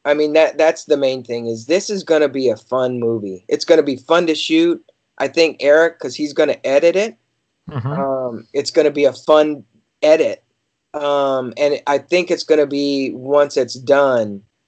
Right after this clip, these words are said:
Speaker 1: if, if Eric and I can capture what's i-, on the script and what was in his head, um, I think it's gonna be a super fun, uh,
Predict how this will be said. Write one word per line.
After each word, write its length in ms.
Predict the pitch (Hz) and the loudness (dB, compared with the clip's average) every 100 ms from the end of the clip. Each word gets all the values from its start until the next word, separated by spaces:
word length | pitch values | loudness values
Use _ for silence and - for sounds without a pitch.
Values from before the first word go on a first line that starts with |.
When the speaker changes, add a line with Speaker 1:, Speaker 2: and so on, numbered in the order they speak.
| _ _ | _ _
Speaker 1:
if, 260 | 147 135 - | 0 0 -2
if 180 | 135 135 - | -12 -8 -2
Eric 320 | 151 214 220 | 2 2 0
and 100 | 156 | -2
I 140 | 143 | 0
can 220 | 135 - 113 | -2 -6 -12
capture 680 | - 120 120 - 98 90 _ _ _ _ | -8 -6 -6 -6 -8 -8 _ _ _ _
what's 460 | - 139 135 - - - | 2 4 4 -2 -10 -6
i-, 160 | 120 - - | -4 -4 -2
on 240 | 131 139 | 0 2
the 80 | 131 | 0
script 520 | 113 - 131 113 - | -4 0 2 2 2
and 200 | 117 117 | -4 0
what 160 | 123 107 | 2 2
was 180 | 123 120 | 0 0
in 100 | 127 | 0
his 200 | 110 - | -2 0
head, 400 | 123 117 95 92 _ _ _ _ _ | 2 2 0 -8 _ _ _ _ _
um, 680 | - 127 127 117 110 98 98 - | -2 2 2 2 -2 -6 -12 -4
I 140 | 131 | -2
think 340 | 120 160 151 151 | 0 2 4 2
it's 140 | 127 | 0
gonna 260 | - 143 131 | 2 4 2
be 480 | 135 127 120 107 - 123 | -2 -4 -6 -8 -10 -8
a 120 | 120 | -6
super 640 | - - 151 143 131 120 | -8 -8 -4 -4 0 -2
fun, 480 | 113 - 107 98 90 _ _ _ _ | -2 -6 -6 -6 -10 _ _ _ _
uh, 340 | 113 107 104 | -6 -4 -4